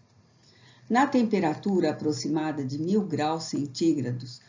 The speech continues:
os elétrons abandonam as órbitas que lhes são peculiares, em número sempre crescente.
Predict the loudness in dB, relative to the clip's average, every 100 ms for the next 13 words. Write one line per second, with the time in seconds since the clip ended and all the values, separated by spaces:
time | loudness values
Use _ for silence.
0 | _ _ 0 2 2 2 2 -2 -4 -4
1 | -6 0 0 2 2 2 0 0 2 0
2 | 0 0 0 -2 -4 -6 -6 -4 -4 -2
3 | -2 0 -4 -2 0 2 2 0 -2 -6
4 | -10 _ _ _ 2 2 4 4 4 2
5 | -2 -2 2 2 2 0 0 0 -2 -2
6 | -4 -10 -20